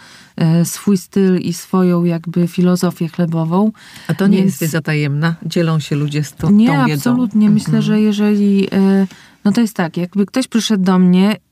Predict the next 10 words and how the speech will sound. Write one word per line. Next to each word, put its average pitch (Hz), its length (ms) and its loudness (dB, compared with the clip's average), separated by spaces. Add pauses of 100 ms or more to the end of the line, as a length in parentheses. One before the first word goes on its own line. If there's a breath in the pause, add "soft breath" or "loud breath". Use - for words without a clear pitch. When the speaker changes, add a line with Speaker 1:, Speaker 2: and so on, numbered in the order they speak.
(360)
Speaker 1:
i 185 360 2
powiedział, 185 540 0 (440)
e, 185 160 2
"Naucz 214 420 2
mnie 190 240 4
wszystkiego 175 500 -2
o 170 40 -2
chlebie", 151 440 -6 (480)
no 196 180 2
to 226 400 0